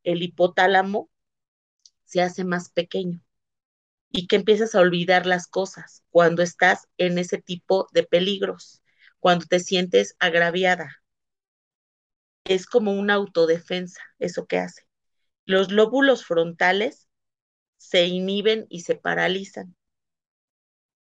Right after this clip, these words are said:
Y entonces la amígdala también se inflama. Todo esto lo tenemos en el cerebro. Eso hace, el, el, cuando la, la amígdala se, se inflama,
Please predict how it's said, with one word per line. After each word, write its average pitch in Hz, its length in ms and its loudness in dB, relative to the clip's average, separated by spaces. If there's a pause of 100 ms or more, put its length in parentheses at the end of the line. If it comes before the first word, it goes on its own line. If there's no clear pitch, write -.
Y 208 180 0
entonces 214 760 0
la 175 160 2
amígdala 202 600 0
también 208 500 -6 (260)
se - 240 -4
inflama. 180 720 -4
Todo 214 220 2
esto 226 200 -2
lo 214 140 -6
tenemos 175 460 -8
en 165 120 -12
el 160 100 -16
cerebro. 180 440 -4 (560)
Eso 247 400 4
hace, 240 440 2 (480)
el, 202 240 2
el, 185 100 -4
cuando 208 260 2
la, 208 100 2
la 196 240 0
amígdala 247 400 -2
se, 175 280 -8
se - 160 -6
inflama, 196 500 -2